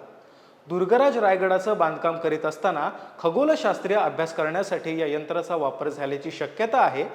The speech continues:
असं मत काही तज्ज्ञांनी व्यक्त केलंय. छत्रपती शिवाजी महाराज यांच्या आज्ञापत्रांचा अभ्यास केल्यास महाराजांच्या दूरदृष्टीची, प्रजाहितदक्ष भावनेची आपल्याला प्रचिती येते.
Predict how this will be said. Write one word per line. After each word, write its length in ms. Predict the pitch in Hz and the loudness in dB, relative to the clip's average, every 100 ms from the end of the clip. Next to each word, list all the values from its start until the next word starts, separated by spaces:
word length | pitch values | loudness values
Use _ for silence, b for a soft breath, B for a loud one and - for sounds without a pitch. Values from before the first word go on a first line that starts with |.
| B B | B B
असं 260 | 175 175 220 | -2 0 0
मत 180 | 202 220 214 | 0 -2 -2
काही 160 | 180 180 | -4 -2
तज्ज्ञांनी 420 | 165 139 139 151 208 | -2 -2 -6 -6 -2
व्यक्त 320 | 185 185 185 147 | -2 0 -2 -2
केलंय. 220 | 123 104 - - B B B B - | -6 -8 -14 -20 B B B B -4
छत्रपती 480 | 180 254 277 294 277 | 0 2 2 0 -2
शिवाजी 380 | 180 175 185 | 0 2 2
महाराज 380 | 214 165 175 180 | 0 0 0 0
यांच्या 240 | 175 208 185 | -4 -4 -4
आज्ञापत्रांचा 800 | 139 131 220 196 180 175 175 180 | -4 -2 -2 -2 -2 -2 0 -2
अभ्यास 360 | 143 131 147 - | 0 -2 -4 0
केल्यास 420 | 214 147 185 - B B B | 2 4 2 0 B B B
महाराजांच्या 640 | 156 208 262 214 196 220 | 2 4 4 2 0 -2
दूरदृष्टीची, 960 | 160 175 247 185 160 165 - 127 113 - B B | 0 2 2 2 -4 -6 -8 -10 -14 -18 B B
प्रजाहितदक्ष 720 | 156 160 220 208 190 175 - | 0 2 2 2 0 -2 -2
भावनेची 560 | 160 139 160 214 - 175 | -2 0 0 0 -2 -4
आपल्याला 360 | 151 143 139 | -4 -2 -2
प्रचिती 460 | 185 185 180 214 208 | -2 -4 -4 -4 -2
येते. 400 | 180 - - | -4 -4 -12